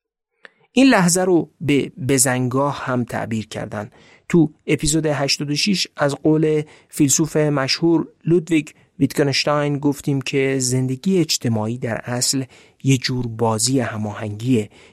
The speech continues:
یه بازی هماهنگیه که یه سری از سمت چپ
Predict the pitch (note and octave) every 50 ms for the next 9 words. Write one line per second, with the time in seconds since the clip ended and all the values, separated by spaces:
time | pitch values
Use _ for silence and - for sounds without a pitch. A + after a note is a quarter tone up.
0 | _ - D3 D#3 D3 - - - C#3 C#3 C#3 B2+ C3 D3 D3+ C#3 B2+ B2+ B2 C3
1 | B2 B2 A#2+ B2+ B2+ C#3+ E3+ F3 F3 - F3+ E3 D#3+ E3 E3 D#3 - D#3 C#3 C#3
2 | B2+ A#2+ A#2 A2+ B2 C3 _ - - _ _ - - - - C3+ C#3 C3+ - C#3+
3 | C3 C3 B2+ B2 - - F3 F3 E3+ E3+